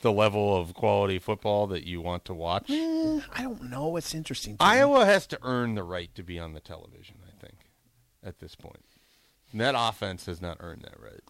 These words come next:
Speaker 2: I, it would be confusing to me if Iowa wins, I will say that.
Speaker 1: Yes.
Speaker 2: It'd
Speaker 1: I,
Speaker 2: be,
Speaker 1: I
Speaker 2: it'd
Speaker 1: think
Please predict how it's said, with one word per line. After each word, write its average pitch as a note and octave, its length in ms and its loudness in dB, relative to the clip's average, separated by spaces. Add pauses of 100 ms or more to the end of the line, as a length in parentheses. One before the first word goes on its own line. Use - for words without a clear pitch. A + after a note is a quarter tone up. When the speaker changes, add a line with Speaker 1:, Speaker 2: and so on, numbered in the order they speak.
Speaker 2:
I, A#3+ 180 4
it C#4 60 0
would C4 100 -2
be A#3+ 140 0
confusing F3 840 -2
to D3 140 -2
me C3+ 140 2
if A2+ 140 -4
Iowa B2 440 4
wins, F#2+ 320 -8
I F#2+ 60 -8
will F#2+ 100 -8
say G#2 280 -8
that. F#2+ 120 -4
Speaker 1:
Yes. C3+ 220 -2 (280)
Speaker 2:
It'd C#3+ 120 2
Speaker 1:
I, D3+ 140 4
Speaker 2:
be, E3 120 0
Speaker 1:
I D#3+ 40 6
Speaker 2:
it'd D3+ 60 6 (140)
Speaker 1:
think - 0 -